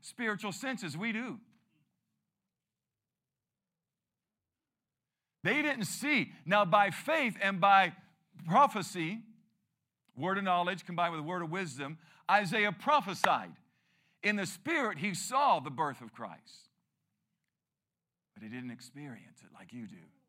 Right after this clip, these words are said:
You know, Peter talks about this very issue when he, when he's basically there again, he's, he's imploring the church that you, do you realize, do you realize what you have? Do you realize what and who resides within you?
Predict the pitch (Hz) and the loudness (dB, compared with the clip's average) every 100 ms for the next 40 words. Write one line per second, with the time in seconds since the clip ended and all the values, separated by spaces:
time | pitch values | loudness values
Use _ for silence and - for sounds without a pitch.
0 | _ _ _ _ _ _ _ _ _ _ | _ _ _ _ _ _ _ _ _ _
1 | _ _ _ _ _ _ _ _ _ _ | _ _ _ _ _ _ _ _ _ _
2 | _ _ - 151 - 247 180 202 190 185 | _ _ -8 -6 -2 -2 0 0 0 0
3 | 175 175 170 123 175 160 170 180 156 147 | -2 -2 -10 -4 -4 -2 -4 -6 -6 -6
4 | 151 139 - - - 143 143 131 190 - | -6 -6 -10 -20 -4 -2 0 0 -2 -2
5 | 147 160 160 170 147 180 156 143 165 160 | -2 0 0 -2 -2 -4 -4 -6 -6 -4
6 | 147 - 170 220 226 208 160 143 - 220 | -6 -8 -8 -4 -2 -2 -6 -8 -8 -8
7 | 175 - - - 170 160 233 147 226 175 | -8 -14 -20 -12 -4 -2 -2 -2 -2 -2
8 | 156 240 277 240 214 156 - - - 202 | -2 -2 0 -2 -4 -6 -14 -20 -4 -2
9 | 190 165 330 262 196 202 165 143 175 147 | 0 2 4 2 0 -6 -8 -8 -6 -6
10 | - _ _ _ _ _ _ _ _ _ | -10 _ _ _ _ _ _ _ _ _
11 | _ _ _ _ _ _ _ _ 226 226 | _ _ _ _ _ _ _ _ -2 2
12 | 330 320 240 131 208 294 196 139 381 403 | 2 4 2 2 2 2 0 0 2 4
13 | 381 233 185 117 147 127 139 143 135 123 | 4 2 -2 -4 -6 -6 -10 -8 -6 -6